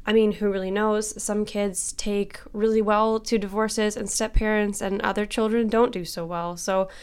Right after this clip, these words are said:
it, I, I mean, it sounds like he was going through a really tumultuous time in his childhood. Larry was at the home for a few weeks, and he was unable to handle the separation. He was returned back to Shirley's care after that.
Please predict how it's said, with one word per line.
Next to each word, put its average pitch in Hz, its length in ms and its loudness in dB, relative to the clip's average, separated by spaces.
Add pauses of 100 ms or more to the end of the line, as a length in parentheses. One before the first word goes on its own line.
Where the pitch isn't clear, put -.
(320)
it, 214 200 -2
I, 214 260 4
I 214 40 4
mean, 208 160 6
it 202 100 2
sounds 202 240 0
like 196 100 -4
he 202 100 0
was 185 120 -2
going 185 260 -2
through 202 160 2
a 190 40 4
really 196 180 4
tumultuous 180 680 0
time 170 640 -4
in 180 140 -2
his 170 220 -6
childhood. - 640 -6 (1120)
Larry 240 360 6
was 294 380 0
at 220 220 6
the 226 80 0
home 208 260 2
for 226 160 0
a 220 60 2
few 202 260 -2
weeks, 214 540 -2
and 208 100 -4
he 214 100 2
was 240 200 6
unable 202 320 2
to 202 80 -6
handle 175 320 -2
the 170 100 -6
separation. 208 1000 -4
He 226 120 4
was 208 120 0
returned 208 400 0
back 175 240 2
to - 100 -10
Shirley's 185 420 -4
care 190 420 -2
after 180 280 -4
that. 269 320 -2